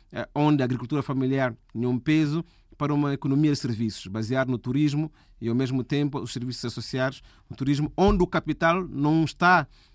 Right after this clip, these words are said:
localizado no país, mas vem dos países ocidentais que depois gerem o negócio do, do, do turismo.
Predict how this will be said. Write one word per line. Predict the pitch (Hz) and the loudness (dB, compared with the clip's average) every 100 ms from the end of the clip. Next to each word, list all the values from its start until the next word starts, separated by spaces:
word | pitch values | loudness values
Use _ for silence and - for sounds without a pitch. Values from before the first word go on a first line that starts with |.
| - | -4
localizado | 120 135 135 127 139 131 | 0 2 2 2 2 2
no | 131 | -2
país, | 135 131 139 | -2 -2 -2
mas | 123 120 | -2 -6
vem | 107 135 139 | -4 -2 -2
dos | 127 117 | -2 -6
países | 127 127 127 120 | -4 -4 -2 -4
ocidentais | 110 - 113 113 131 135 - | -6 -6 -6 -4 -4 -4 -6
que | - 131 | -6 -6
depois | 127 - 123 131 - - _ - | -4 -4 -4 -6 -10 -20 _ -6
gerem | 117 123 123 | -2 -2 -2
o | 117 | -4
negócio | 113 107 110 104 | -4 -6 -8 -8
do, | 98 98 - - | -8 -8 -10 -16
do, | - - | -16 -14
do | 104 | -12
turismo. | - 98 92 | -10 -8 -8